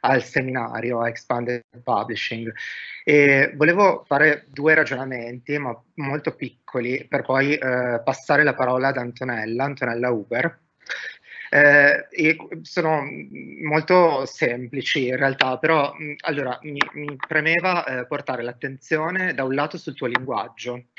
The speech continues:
e, e non soltanto sui contenuti, cioè non soltanto su quello che ci mostri, ma anche come ce lo mostri, come ce lo racconti in, in, a parole.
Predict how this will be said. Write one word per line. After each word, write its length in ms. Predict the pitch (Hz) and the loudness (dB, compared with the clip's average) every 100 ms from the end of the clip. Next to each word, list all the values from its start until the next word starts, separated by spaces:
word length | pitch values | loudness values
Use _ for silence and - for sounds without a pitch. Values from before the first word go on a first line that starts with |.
| - - - | -18 -18 -16
e, 220 | - 147 160 | -2 0 2
e 40 | |
non 140 | 165 160 | 0 0
soltanto 400 | 170 - 139 160 | -2 -2 -6 -6
sui 160 | - | -10
contenuti, 760 | 127 131 120 131 127 120 - 131 | -10 -10 -8 -10 -10 -14 -10 -8
cioè 180 | - | -6
non 120 | 143 143 | -6 -4
soltanto 360 | 147 156 160 | -4 -2 -6
su 160 | 156 - | -8 -4
quello 200 | 156 131 | -2 -2
che 80 | 135 | -2
ci 160 | - | -2
mostri, 400 | 139 147 - - | -2 -6 -6 -4
ma 100 | 135 | -2
anche 240 | 120 135 135 | -4 -6 -6
come 300 | 143 120 123 | -6 -6 -8
ce 160 | - | -8
lo 80 | 120 | -8
mostri, 400 | 123 113 - 131 | -8 -10 -6 -8
come 340 | 131 131 135 - | -4 -4 -4 -6
ce 160 | - 127 | -6 -2
lo 180 | 120 | -2
racconti 720 | - - - 92 110 110 123 - | -4 -8 -6 -6 -6 -4 -4 -4
in, 200 | 139 - | -10 -10
in, 180 | 147 147 | -12 -10
a 140 | - 131 | -6 0
parole. 480 | 139 120 104 107 | 2 2 0 -2